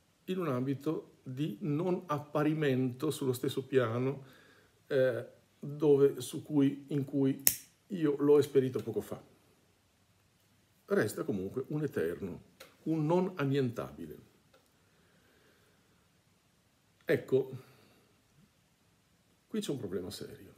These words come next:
I severiniani, per far tornare i conti, devono convincersi che ciò che non stanno esperendo lo stanno, è ancora esperito.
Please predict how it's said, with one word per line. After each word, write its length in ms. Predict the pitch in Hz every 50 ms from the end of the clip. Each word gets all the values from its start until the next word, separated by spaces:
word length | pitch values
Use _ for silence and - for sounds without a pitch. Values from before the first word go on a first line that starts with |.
| - - 110 - _ _ _ _ _ _ _ _ _ _ _
I 120 | 156 156
severiniani, 720 | - - 143 139 139 135 143 143 143 131 143 165 175 180
per 160 | 180 - 107 101
far 200 | - - 104 -
tornare 300 | - 110 107 107 - 160
i 60 | 156
conti, 520 | - - 101 101 107 117 - - 180 196 - - - - - - _ _ _
devono 680 | - 151 151 180 233 196 147 113 87 90 95 101 110
convincersi 1200 | - - 202 233 233 214 - 147 135 117 104 98 - - 92 80 85 104 - - - - - - - 117 - _ _ _ _ _ _ - - - _ _
che 220 | - - 185 170 -
ciò 280 | - - 269 262 254
che 120 | - - 156
non 160 | 151 139 131
stanno 280 | - - 196 165 147 139
esperendo 680 | 151 - - 202 190 143 135 139 143 139 165 196 220 -
lo 140 | 208 208 202
stanno, 640 | 202 - - 92 101 107 120 123 143 - - - - - _ _ _ _ _ _ _ _ _ _ _ _ _ _ _ _ _
è 140 | - 196 208
ancora 420 | 202 185 156 - 147 135 127 127
esperito. 840 | 123 117 - - 120 - 90 87 - - - - - 104 - -